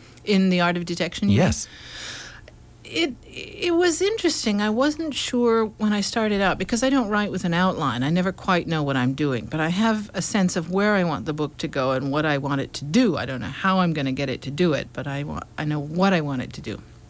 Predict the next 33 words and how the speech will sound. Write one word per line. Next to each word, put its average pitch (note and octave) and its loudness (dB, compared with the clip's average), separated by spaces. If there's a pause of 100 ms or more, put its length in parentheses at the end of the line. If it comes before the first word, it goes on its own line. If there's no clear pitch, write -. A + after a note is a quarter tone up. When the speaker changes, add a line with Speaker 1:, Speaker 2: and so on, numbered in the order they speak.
(760)
Speaker 1:
So - 0
I G3+ 4
knew A3 4
that C#4 0
I G#3 0
wanted F3 0
these D3+ -2
two - -4
storylines D3+ -2
to D#3 -8
twist - -2
around D3+ 0
each C#3+ -4
other B2 -4 (760)
and, D#3+ 0 (300)
as D#3 2
you D3+ 0
say, C#3+ -2 (200)
throw D#3+ 0
a - 2
light C3+ 0
on B2+ 0
each B2 -4
other. A#2 -8 (720)
Um, F#3+ 4 (640)
when C4+ 4
I D4 4
was A#3 2
writing, A3+ 0
I - -2
started B3+ 2
writing F3 2
the D#3+ 0